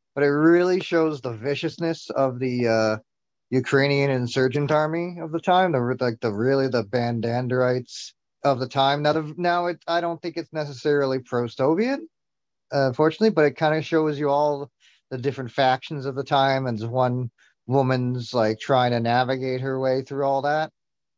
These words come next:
Um, but it isn't, like, hard anti-Soviet. It just, it just, they're just, like, another player in the game kind of thing. But it, but it, the, the movie really emphasizes, uh,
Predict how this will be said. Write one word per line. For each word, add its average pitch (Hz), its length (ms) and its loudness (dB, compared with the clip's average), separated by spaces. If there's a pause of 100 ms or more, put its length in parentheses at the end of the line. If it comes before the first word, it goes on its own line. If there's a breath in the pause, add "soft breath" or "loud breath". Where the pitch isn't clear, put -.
(100)
Um, 120 280 -2
but 156 120 -2
it 190 80 -6
isn't, 285 340 -6
like, 233 200 -4
hard 208 520 -2 (560)
anti-Soviet. 131 960 -4
It 135 120 -6
just, 160 280 0
it 160 140 2
just, 160 260 0
they're 170 100 4
just, 165 200 2
like, 160 100 2
another 143 280 0
player 143 440 -2
in 127 80 -6
the 117 80 -8
game 113 380 -6
kind 107 160 -2
of 95 100 -6
thing. 90 260 -12 (680)
But 139 160 2
it, 147 200 2
but 143 280 0
it, 139 280 -6
the, 151 180 0
the 131 120 -8
movie 170 380 2
really 156 480 4
emphasizes, 127 880 -2
uh, 113 320 0